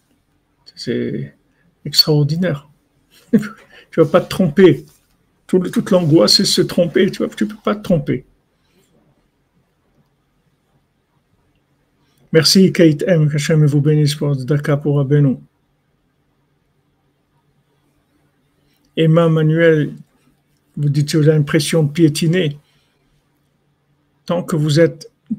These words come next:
tant que vous êtes, euh, avec Rabbeinu, vous, vous faites les conseils de Rabbi Nachman, y a, y a pas, ça piétine pas.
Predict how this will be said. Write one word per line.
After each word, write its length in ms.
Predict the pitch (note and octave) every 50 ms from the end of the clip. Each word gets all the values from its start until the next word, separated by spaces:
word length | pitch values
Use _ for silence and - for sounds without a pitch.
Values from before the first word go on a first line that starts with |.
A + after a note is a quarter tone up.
| -
tant 200 | - F3+ E3 D#3+
que 120 | D3+ - D#3+
vous 260 | D3+ C#3+ D3 C#3 D3
êtes, 220 | D#3 D3+ D3 D3+
euh, 320 | D#3 C#3+ C#3+ C#3 - - - - - -
avec 300 | - D#3+ C#3+ D3+ C#3+ D3
Rabbeinu, 500 | C#3+ C#3+ C3+ C3 D3+ D3 D3 D3 C#3+ C3+
vous, 180 | B2 C3 C3+ -
vous 180 | D#3+ C#3+ C#3+ C3+
faites 300 | - - - D3+ D3 -
les 80 | D3 D3
conseils 420 | - D3+ D3 C#3+ - - D3+ D3
de 80 | D3 D3
Rabbi 220 | C#3+ C3 C3 C#3+
Nachman, 440 | C#3+ C#3 - _ E3 D#3+ D#3+ C#3+ C#3+ D3 - - - - - - - - _ - _ -
y 40 |
a, 100 | C3+ - - D3
y 120 | C#3+ - C3
a 80 | C#3
pas, 180 | C#3+ - D#3 C#3+
ça 180 | C#3 - - C#3+
piétine 480 | C#3+ - D3 C#3+ D3 - D3+ D3 C#3+
pas. 240 | D3 D#3 D3 C3